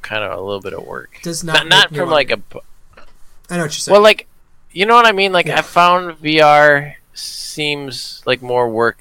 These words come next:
Speaker 1: to get involved in. Like, not just to buy it. You can buy it, that's one thing. But, like, then to, like, get, get it on and get engaged, it's like you have to totally disconnect,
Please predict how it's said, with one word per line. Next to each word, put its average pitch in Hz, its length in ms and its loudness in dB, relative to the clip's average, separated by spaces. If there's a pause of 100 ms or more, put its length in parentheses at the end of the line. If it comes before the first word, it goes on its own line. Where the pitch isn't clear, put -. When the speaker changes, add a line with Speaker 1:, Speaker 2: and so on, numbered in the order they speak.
Speaker 1:
to - 180 -14 (440)
get - 200 -10
involved 107 520 -2
in. 98 180 -10
Like, 117 180 -4
not 156 280 0
just 175 220 -6
to 190 80 -2
buy 107 300 0
it. 98 160 -4
You 131 100 -12
can 165 140 -14
buy 113 200 0
it, 117 100 -4
that's - 180 -20
one 107 160 -10
thing. 101 240 -12
But, 104 120 -8
like, 107 180 -4
then 120 200 -6
to, 117 80 -4
like, 104 300 -4 (580)
get, 127 360 -8
get 135 140 2
it 131 100 -2
on 127 260 4
and 123 100 -2
get 117 140 -6
engaged, 120 520 -4
it's 120 140 -12
like 123 180 -6
you 123 80 -4
have 117 120 -8
to - 80 -20
totally 120 840 -6 (560)
disconnect, 120 680 -6